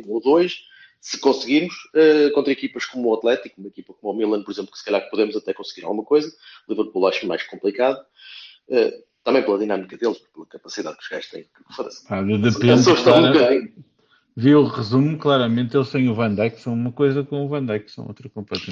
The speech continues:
Speaker 1: Pô, pá, não vi, ainda não vi nada. De ontem não vi nada. Só fui acompanhando um bocadinho dos resultados e ainda não vi mais nada. Mas ainda assim, ainda assim, dá-me, dá-me um certo prazer perceber que este Porto é competitivo a nível de Champions. Tudo ótimo, perfeito. Para lá disso,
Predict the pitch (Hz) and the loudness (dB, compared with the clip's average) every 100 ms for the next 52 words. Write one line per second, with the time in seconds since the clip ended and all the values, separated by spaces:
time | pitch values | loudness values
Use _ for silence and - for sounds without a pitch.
0 | 190 - - 151 170 175 151 170 180 180 | 4 6 6 6 4 0 0 4 6 6
1 | 180 165 135 - 147 139 180 202 202 180 | 4 4 2 2 0 4 2 4 2 2
2 | 147 95 - - - 143 139 143 135 135 | -2 -6 -16 -12 -2 0 0 2 2 0
3 | 135 131 120 131 127 139 139 131 120 104 | -4 -6 -4 -4 0 0 0 -6 -8 -10
4 | 82 _ _ _ - - _ - 180 202 | -14 _ _ _ -20 -20 _ 2 6 6
5 | 202 185 165 156 165 175 180 185 165 - | 6 4 2 2 2 0 2 4 2 0
6 | 127 123 147 156 160 170 185 - 143 - | -2 2 2 2 2 4 4 2 -2 0
7 | 127 113 127 - - - 107 117 117 139 | -4 -2 -4 -4 -6 -6 -2 -2 -2 -8
8 | - - 147 151 156 156 165 180 175 175 | -6 0 2 2 0 0 -4 -6 -4 -2
9 | 170 185 143 _ _ _ _ _ _ - | -4 -4 -10 _ _ _ _ _ _ -10
10 | - 156 101 - _ - - - - - | -2 -2 -2 -12 _ -10 -4 -4 -4 -20
11 | _ - - - - _ _ _ _ _ | _ -20 -20 -20 -20 _ _ _ _ _
12 | _ _ 247 - 453 - - 107 - 180 | _ _ -2 4 6 4 0 -6 -8 -14